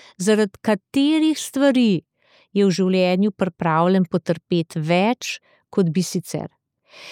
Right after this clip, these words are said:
In ko enkrat to začutiš, ne, ko začutiš bolnika,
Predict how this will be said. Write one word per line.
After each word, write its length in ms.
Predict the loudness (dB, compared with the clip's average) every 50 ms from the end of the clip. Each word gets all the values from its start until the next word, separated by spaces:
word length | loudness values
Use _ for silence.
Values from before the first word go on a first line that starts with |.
| -20 -8 -2
In 160 | 0 0 2 4
ko 140 | 4 2 2 2
enkrat 880 | 0 -2 0 0 -2 -2 -2 0 0 2 2 0 -2 -4 _ _ -20 -20 -20 _ _ _ _ _ _ _ _ _ _ _ _ _ _ _
to 240 | 2 2 4 4 2 2 2
začutiš, 880 | 0 0 0 0 0 0 0 0 -2 -6 -8 -6 -8 -10 -6 -4 -2
ne, 160 | 0 0 0 -2 -2
ko 140 | -2 -2 0
začutiš 560 | 0 0 -2 0 -2 -4 -2 0 0 0 0 0
bolnika, 640 | -2 0 2 4 4 4 2 0 -2 -4 -4 -4